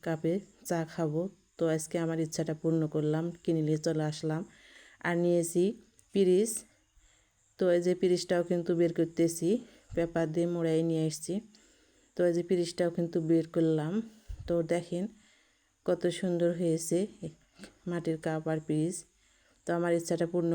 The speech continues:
করলাম। দেখেন, তো আপনাদের যদি ভালো লাগে অবশ্যই আমাকে কমেন্টসে জানাবেন আমার এই কাপ আর পিরিচ কেমন হয়েছে। তো আমি এখন চা বানাবো আর এই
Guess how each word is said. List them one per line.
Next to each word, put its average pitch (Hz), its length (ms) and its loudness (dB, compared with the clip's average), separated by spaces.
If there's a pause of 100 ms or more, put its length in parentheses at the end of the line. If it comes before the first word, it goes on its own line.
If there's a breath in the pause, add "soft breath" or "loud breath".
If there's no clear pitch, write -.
করলাম। 165 240 0 (140)
দেখেন, 165 260 -2 (440 soft breath)
তো - 40 0 (100)
আপনাদের 170 340 0 (120)
যদি 165 160 2 (640 soft breath)
ভালো 180 300 0
লাগে 170 280 2
অবশ্যই 170 360 0
আমাকে 160 200 -2 (100)
কমেন্টসে 165 460 0
জানাবেন 156 380 0 (120)
আমার 160 240 -2
এই 151 40 -2 (100)
কাপ 151 240 -4
আর 151 160 0
পিরিচ 151 240 -2 (100)
কেমন 151 280 0
হয়েছে। 151 320 -2 (260)
তো 160 60 -2 (120)
আমি 160 120 2 (100)
এখন 175 140 -6 (120)
চা 156 100 -2 (100)
বানাবো 160 360 -2 (600 loud breath)
আর 165 160 0
এই 165 40 0